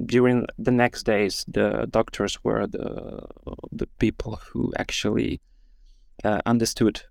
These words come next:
um, what happens. And s-, but actually, they, they had also some rules. They did not tell the truth immediately, as I told you. They could not tell the diagnosis immediately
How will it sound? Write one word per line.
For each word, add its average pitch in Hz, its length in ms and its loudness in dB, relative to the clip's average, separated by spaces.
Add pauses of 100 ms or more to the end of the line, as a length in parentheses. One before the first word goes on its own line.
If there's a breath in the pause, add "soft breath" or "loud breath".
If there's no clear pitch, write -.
(260)
um, - 360 -6 (100)
what 98 220 0
happens. 110 720 0
And - 340 -4
s-, - 380 -10
but - 340 0 (240)
actually, 107 380 2
they, 110 240 4
they 117 160 4
had 107 240 -2
also 117 380 0
some 107 420 0
rules. 123 380 4
They 104 180 2
did 107 180 2
not 107 180 -2
tell 104 420 0
the - 120 -4
truth - 320 0
immediately, 110 640 2
as - 100 -4
I 113 80 -6
told - 300 0
you. 104 180 -2 (680)
They 107 140 2
could 110 200 0
not 104 140 0
tell 101 400 0 (160)
the - 400 -4 (220)
diagnosis 110 840 -2
immediately 110 720 2